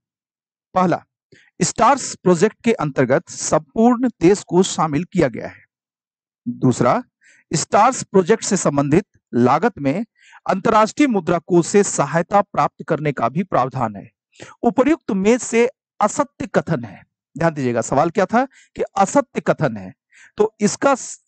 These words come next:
या सही जवाब यहां पर है क्या कि ऑप्शन सी, पहला और दूसरा। वह इसलिए क्योंकि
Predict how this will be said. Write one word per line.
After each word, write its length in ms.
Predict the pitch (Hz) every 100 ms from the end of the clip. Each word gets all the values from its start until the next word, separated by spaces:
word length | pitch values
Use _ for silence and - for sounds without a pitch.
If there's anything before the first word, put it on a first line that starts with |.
| -
या 160 | 151 151
सही 360 | - 160 233
जवाब 300 | 202 170 143
यहां 200 | 135 127
पर 220 | 127 123
है 140 | 131 226
क्या 420 | _ _ 139 208 - _ _ _ _ _ _ _
कि 100 | - - -
ऑप्शन 360 | 180 - 240
सी, 300 | 208 208 135 - _ _
पहला 340 | 156 160 185 254 - _ -
और 280 | 160 220 247 _
दूसरा। 460 | 143 190 - - - _ - -
वह 120 | 180 -
इसलिए 460 | 247 208 143 123 190 _ -
क्योंकि 260 | 226 208 247